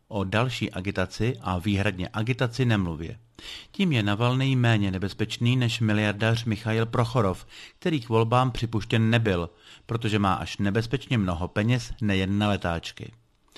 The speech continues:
Ovšem Navalný má jiné trumfy. Jako nově pasovaný martyr moci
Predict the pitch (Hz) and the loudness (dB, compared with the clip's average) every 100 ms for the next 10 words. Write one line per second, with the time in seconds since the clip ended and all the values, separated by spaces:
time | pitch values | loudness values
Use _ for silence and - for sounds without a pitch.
0 | - - - - 170 175 123 117 156 147 | -18 -16 -8 -4 0 4 4 4 4 2
1 | 107 101 104 101 98 104 110 117 110 113 | 2 2 2 2 0 -2 2 4 2 0
2 | 90 82 - - - _ - 98 98 101 | -6 -6 -12 -14 -16 _ -8 -2 0 2
3 | 113 120 117 104 - 127 120 101 95 95 | 2 2 2 0 0 2 2 2 2 0
4 | - 107 92 92 - 123 | 0 0 0 -2 -2 0